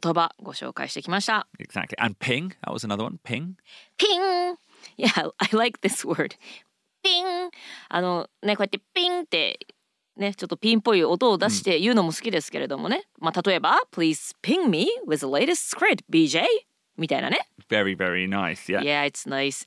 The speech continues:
Speaker 1: and convenient word.
Speaker 2: And I would say today's word or today's phrase is, is similar. The,
Speaker 1: Oh.
Speaker 2: the verb itself is, is a short word.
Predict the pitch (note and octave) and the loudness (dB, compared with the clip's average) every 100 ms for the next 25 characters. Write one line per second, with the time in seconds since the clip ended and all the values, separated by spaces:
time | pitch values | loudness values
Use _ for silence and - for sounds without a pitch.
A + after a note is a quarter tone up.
0 | C#3 C3+ - D3 C#3 D#4 G#4 G#3 - - | -8 -10 -10 -10 -4 -4 -4 -6 -6 -10
1 | - - - _ - G#2+ C#3+ F#3+ G3+ D#3 | -12 -14 -20 _ -6 -4 -2 -2 0 -2
2 | - F#2+ - A2 D#3+ F3+ F3+ A#2 F2 E2+ | -2 -2 -2 -4 0 0 -2 -4 -6 -4
3 | F#2+ - C#3+ C#3 - D#2+ D#2 - - F#2+ | -6 -2 0 0 -2 -2 -2 -2 -8 -10
4 | - - G2 - A2 F#2+ A#1 - _ _ | -10 -12 -10 -4 -4 -2 -6 -10 _ _
5 | _ _ - - - _ - G#2 C#3 D3 | _ _ -4 -4 -4 _ -12 0 4 4
6 | C3+ - - G2+ F#2+ D#2 F#2+ - _ - | 4 -2 -2 -2 -2 -4 -6 -8 _ -12
7 | G2+ - A#2+ G#2+ - F#2+ D#2+ D2 | -8 -4 2 0 0 -2 0 -2